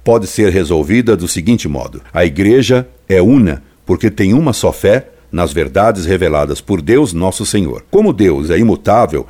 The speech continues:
a fé também jamais muda. Ela é una também porque tem um só batismo, instituído pelo próprio Cristo. É una também por seu governo,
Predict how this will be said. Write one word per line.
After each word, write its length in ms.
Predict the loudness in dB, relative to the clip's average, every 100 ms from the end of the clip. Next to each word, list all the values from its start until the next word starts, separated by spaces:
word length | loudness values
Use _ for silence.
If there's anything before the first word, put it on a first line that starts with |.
| -10
a 120 | -6 -4
fé 280 | 2 2 0 -6 -4
também 360 | -2 0 -2
jamais 400 | -2 -2 -2 -2
muda. 360 | -4 -6 -8 -14 -18 -8
Ela 220 | 0 2 4
é 100 | 4
una 240 | 4 4
também 460 | 0 0 0 0 -2 -10 -4
porque 260 | -2 0
tem 240 | 0 2 4
um 100 | 2
só 200 | 2 0
batismo, 500 | 0 -2 -6 -8 -16 -20 -20 -16 -6
instituído 680 | -4 -2 -2 2 2 2
pelo 220 | 0 0 0
próprio 380 | 0 -2 -2
Cristo. 420 | -2 -2 -2 -6 -18 -6
É 100 | 0
una 260 | 2 2 2
também 460 | 0 0 0 0 -4 -8
por 140 | -6
seu 180 | 0 0
governo, 640 | 2 2 2 2 2 -4